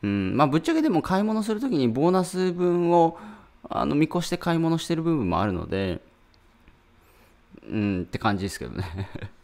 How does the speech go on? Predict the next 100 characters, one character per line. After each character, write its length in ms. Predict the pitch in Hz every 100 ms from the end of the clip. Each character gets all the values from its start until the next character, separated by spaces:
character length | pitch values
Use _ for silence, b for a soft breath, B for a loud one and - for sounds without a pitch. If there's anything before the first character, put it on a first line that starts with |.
| B B B B B _
ま 140 | 240
あ 40 | 220
ま 140 | 202
あ、 40 | 135
買 200 | 180 196
い 40 |
物 220 | 214 220
は 260 | 220 196 -
し 140 | -
た 100 | 208
り 100 | 180
し 120 | -
ま 140 | 123 156
す 80 | -
か 80 |
ら 80 | -
ね。 260 | - 117 131 - _ b b _ -
は 80 | -
い。 100 | - - - - - - - - - B B _ 180
ま 80 |
あ、 40 | 175
と 80 | 175
い 40 |
う 20 |
こ 80 | 156
と 80 | 113
で、 100 | 95
今 220 | - 127
回 140 | 90
初 360 | 82 117 120 180
の 140 | 147
ね、 140 | 95 82
マ 260 | 92 117
イ 60 | 139
ナ 100 | 139
ス、 160 | 131 117
で 100 | 160
も 100 | 120
ね、 120 | 107
ち 100 | -
ょ 40 | 104
っ 40 |
と 60 | 87
ド 120 | 123
キ 140 | -
ッ 20 |
と 100 | -
し 120 | 131 113
ま 100 | 107
し 60 |
た 80 | 67
ね。 160 | 76 - B B B
初 260 | - 156 214
め 120 | 196
て 80 | 113
こ 80 |
の 80 | 104
マ 220 | 98 110
イ 40 | 143
ナ 160 | 147
ス 120 | 143 139
っ 20 |
て 160 | -
い 60 | 131
う 40 |
の 60 | 90
を 40 |
見 120 | 78 101
た 100 | -
と 100 | 73
き 140 | 64
ね、 160 | 65 -
う 80 | 107
わ、 160 | 104 - B -
こ 100 | 107
れ 80 | 107
が 220 | 107 - b b b b -
運 220 | 113 117
用 180 | 117 113
の 80 | 110
怖 240 | - 120
さ 160 | 104 92
だ 140 | 85
な 140 | 78 85
と、 180 | 57 90
マ 220 | 104 123
イ 40 |
ナ 80 | 135
ス 120 | 139
に 80 | 139
な 100 | 139
る 80 | 104
ん 80 | -
だ 80 |
な 200 | - -
っ 40 | -
て 160 | -
い 60 | -
う 80 | -
ね。 160 | -